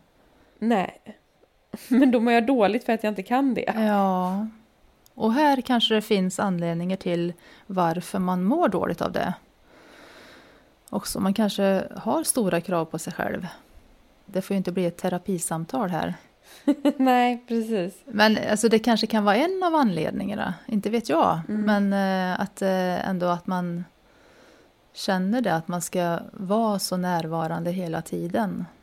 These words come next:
Speaker 2: Jag tänker om man är, jag tänker det här med anknytning. Ehm,
Speaker 1: Mm.
Speaker 2: det här är en trygg anknytning och att man som,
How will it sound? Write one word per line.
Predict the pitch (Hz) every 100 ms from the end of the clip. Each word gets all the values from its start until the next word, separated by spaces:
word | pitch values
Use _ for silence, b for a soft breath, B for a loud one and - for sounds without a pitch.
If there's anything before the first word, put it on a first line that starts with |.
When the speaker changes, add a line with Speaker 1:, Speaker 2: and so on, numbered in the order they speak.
| _
Speaker 2:
Jag | 214
tänker | - 190 196
om | 196
man | 190 196
är, | 214 202 196 190 _ _ b b b b b b
jag | -
tänker | 202 180 185
det |
här | 180
med | 170 170 170 170 - -
anknytning. | 202 170 165 - 175 170 - 247 170 160 156 B B B -
Ehm, | 185 170 165 165 170 170 170
Speaker 1:
Mm. | - 214 202 208 _
Speaker 2:
det | 233
här | 185 170
är |
en | 170 175
trygg | - 190 190 165 175
anknytning | 180 175 165 165 - 175 175 - 214 185
och |
att | 170 -
man | 180 175
som, | 175 185 175 175